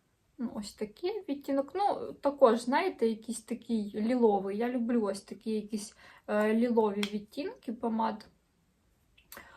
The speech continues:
Е, дуже гарно виглядає. Вона йде як матова, але виглядає вона не, не матово, більше, я б сказала, з матовим ефектом, але вона також, е, зволожує губи.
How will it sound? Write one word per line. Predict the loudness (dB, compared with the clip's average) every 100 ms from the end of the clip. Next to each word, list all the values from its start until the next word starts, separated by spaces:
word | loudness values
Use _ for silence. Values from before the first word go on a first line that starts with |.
| -20 -20 -20 _ 0
Е, | 2
дуже | 2 2 2 2
гарно | 2 4 2
виглядає. | 2 -2 -2 2 4 6 4
Вона | 4 4 6 6 4
йде | 2 2 4
як | 4 0 0
матова, | 2 2 2 0 0 0
але | 0 0 2
виглядає | 0 0 -2 0 2 0
вона | 0 0 4 4
не, | 6 4 -2 -8
не | 2 4 6
матово, | 8 8 6 0 -2 0 2
більше, | 2 0 2
я | -2
б | -2
сказала, | -10 0 4 4
з | 4
матовим | 2 2 2 -2 2 2 2 0 -6 -20 0
ефектом, | 0 0 -2 -2 -2 -6 -4 -2 0
але | 0 4 4
вона | 4 2 4 4 2
також, | -2 -2 0 0 -2 -8
е, | -8 -8 -10
зволожує | -10 -4 6 6 8 2 2 2 2
губи. | 2 0 -8 -4 -2 -2